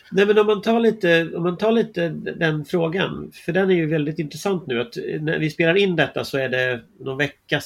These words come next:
vad var det, fredags, halv vecka sedan, som, som, eh, Ryssland gick ut med det här ultimatumet till väst.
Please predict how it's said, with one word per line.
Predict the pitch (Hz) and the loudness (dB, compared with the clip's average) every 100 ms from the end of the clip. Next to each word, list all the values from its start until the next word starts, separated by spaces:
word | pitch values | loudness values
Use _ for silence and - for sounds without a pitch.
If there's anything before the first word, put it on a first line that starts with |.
| - - | -10 -8
vad | 135 | -4
var | 127 | -4
det, | 110 | -4
fredags, | - 156 123 - - - _ - | 0 0 0 -4 -10 -16 _ -6
halv | 156 | -4
vecka | 123 117 | -2 -6
sedan, | 107 107 - - - | -10 -14 -20 -20 -20
som, | - 139 131 143 | 0 2 2 -2
som, | - 139 120 127 | -2 0 0 0
eh, | 127 123 120 - - - 123 | 2 2 -2 -14 -16 -4 -2
Ryssland | 123 185 - 156 127 120 | 4 4 4 0 0 0
gick | 120 | 0
ut | 117 107 110 - | 0 -2 -6 -8
med | 127 | -4
det | 120 | -4
här | 117 101 104 101 110 | -2 -2 -4 -4 -4
ultimatumet | 123 117 135 180 156 208 233 233 | -4 -4 0 0 2 0 0 -2
till | 156 | -4
väst. | - - - | -4 -6 -14